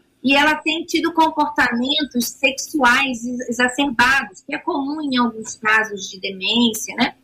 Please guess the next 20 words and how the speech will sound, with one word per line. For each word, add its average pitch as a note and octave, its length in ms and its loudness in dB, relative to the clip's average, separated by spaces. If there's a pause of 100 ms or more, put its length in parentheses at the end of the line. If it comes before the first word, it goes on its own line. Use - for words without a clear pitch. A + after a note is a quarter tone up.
(560)
Então, D#4+ 140 4
esse G#4 280 2
menino D#4 320 2
de A#3+ 180 2
treze C#4 460 2
anos C#4+ 260 2
tá C4+ 220 0
tendo C#4 180 -2
que C4 160 -8
lidar G#3 460 0
com B3+ 80 2
uma B3 220 6
avó C4 600 2
que C4 160 -6
faz D4 260 2
abordagens B3+ 1080 0 (340)
sexuais D#4+ 800 2
com B3 240 -4
ele, G3 340 -2 (160)
fala D4+ 280 4